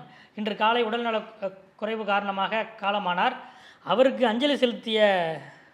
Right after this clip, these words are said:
மதிமுக பொதுச் செயலாளர் வைகோ பேசும்போது அவருடைய அந்த சாந்தனுக்கு அஞ்சலி செலுத்தி அவர் இன்றைக்கு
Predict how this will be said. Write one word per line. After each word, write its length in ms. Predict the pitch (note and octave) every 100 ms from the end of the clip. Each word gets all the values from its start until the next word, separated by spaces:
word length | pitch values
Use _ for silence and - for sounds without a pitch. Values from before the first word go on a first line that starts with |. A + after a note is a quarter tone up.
| _ _
மதிமுக 500 | G3+ A3+ B3 A#3 A3+
பொதுச் 220 | A3 G#3 G3+
செயலாளர் 440 | G3 F#3 E3 C#3 - _ -
வைகோ 400 | G#3+ B3+ C#4 B3+
பேசும்போது 840 | G#3 G#3 G3 E3 D#3+ E3+ G3+ G#3 - - - - -
அவருடைய 540 | G3 A3+ A3 G#3 G3
அந்த 180 | F#3 F#3 F3+ E3 D#3 D3+ D3+ D3 C#3+ _
சாந்தனுக்கு 380 | G3 A#3 A#3+ A3+
அஞ்சலி 280 | F#3+ G#3 A#3+
செலுத்தி 540 | A3 G#3+ A#3+ F#3+ - - - - _
அவர் 280 | G3+ G#3 F#3+
இன்றைக்கு 460 | G3 G#3+ G3 G3